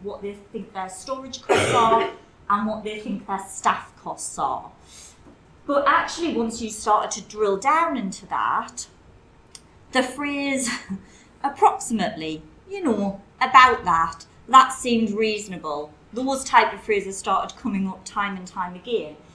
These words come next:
And actually, there's only one organisation that has really, really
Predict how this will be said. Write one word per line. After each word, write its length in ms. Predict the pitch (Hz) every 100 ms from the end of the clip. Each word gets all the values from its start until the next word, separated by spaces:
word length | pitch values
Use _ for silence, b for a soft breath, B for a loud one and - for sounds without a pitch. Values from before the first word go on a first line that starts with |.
| B -
And 100 | 240
actually, 360 | 285 - 320
there's 180 | 277 240
only 220 | 240 254
one 480 | 240 196 262 277 277
organisation 840 | 262 233 233 220 214 214 220 220 180
that 120 | 175 -
has 220 | 202 185 185
really, 360 | 208 233 226 214
really 400 | 196 214 196 185